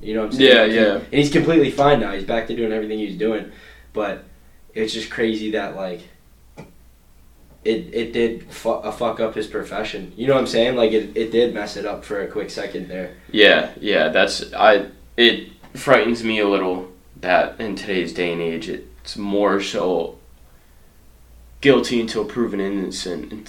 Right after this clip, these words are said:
Speaker 2: instead of innocent until proven guilty.
Speaker 1: Yeah.
Speaker 2: That, you know, frightens me a little,
Speaker 1: Mm.
Speaker 2: you know, because I am a big believer in the due process of law, you know,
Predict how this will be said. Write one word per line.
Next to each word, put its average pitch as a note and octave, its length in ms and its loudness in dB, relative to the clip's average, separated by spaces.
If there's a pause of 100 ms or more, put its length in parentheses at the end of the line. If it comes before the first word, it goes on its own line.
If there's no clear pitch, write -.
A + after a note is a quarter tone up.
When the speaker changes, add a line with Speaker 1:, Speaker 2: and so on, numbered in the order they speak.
(100)
Speaker 2:
instead G#2 380 -2
of F2 140 -4
innocent F#2+ 420 -4
until - 260 -12
proven - 360 -10
guilty. - 380 -8
Speaker 1:
Yeah. E2+ 400 -14
Speaker 2:
That, F#2+ 360 4
you G#2 100 -6
know, D#2+ 260 -4 (160)
frightens F2 420 0
me D2 100 -8
a D2 60 -6
little, D2+ 280 -8 (140)
Speaker 1:
Mm. F#2+ 420 -14
Speaker 2:
you F#2+ 60 -10
know, E2 180 -4
because - 500 -8 (1200)
I G#2 160 8
am G#2 100 2
a G2 40 -2
big G2 240 2
believer G2 320 0
in F#2 100 0
the F#2 80 0
due F#2+ 160 -4
process F2 500 -2
of E2+ 120 -10
law, E2 300 -4 (160)
you D#2 100 -14
know, D2 320 -10